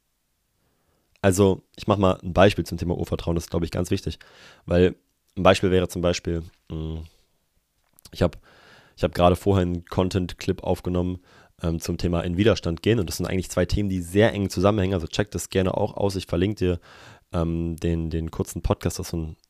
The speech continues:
fünfzehn Minuten Podcast oder das entsprechende YouTube-Video dazu hier, ähm, check das gerne auch aus. Ähm, und ich hab in diesem Clip zum Thema in Widerstand gehen, hab ich gesagt,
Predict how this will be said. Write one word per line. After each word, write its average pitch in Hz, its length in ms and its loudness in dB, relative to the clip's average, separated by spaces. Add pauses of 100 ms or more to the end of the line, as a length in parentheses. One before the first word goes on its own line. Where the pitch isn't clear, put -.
(180)
fünfzehn - 380 -2
Minuten 101 260 -2
Podcast - 460 -4
oder 87 140 -2
das - 280 -8
entsprechende 87 400 -6
YouTube-Video 90 440 -2
dazu 85 300 -4
hier, 104 180 0 (500)
ähm, 92 160 0
check - 160 0
das - 140 -8
gerne 90 180 2
auch - 100 -2
aus. 117 200 2 (720)
Ähm, 95 360 6
und 98 120 0
ich - 40 4
hab 101 100 4
in 98 100 -2
diesem 107 260 2
Clip - 320 2
zum 98 160 -2
Thema 101 220 2
in 98 80 2
Widerstand 110 360 2
gehen, 113 220 2
hab 98 80 0
ich - 80 -6
gesagt, 101 360 2